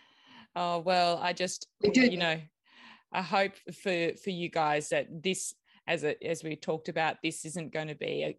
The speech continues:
Speaker 1: even a good year. I just hope that it's an average year and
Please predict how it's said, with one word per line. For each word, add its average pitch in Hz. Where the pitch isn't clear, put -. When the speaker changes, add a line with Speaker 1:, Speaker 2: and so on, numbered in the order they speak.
Speaker 1:
even 151
a 143
good -
year. 127
I 156
just 151
hope 147
that -
it's -
an 151
average -
year -
and 147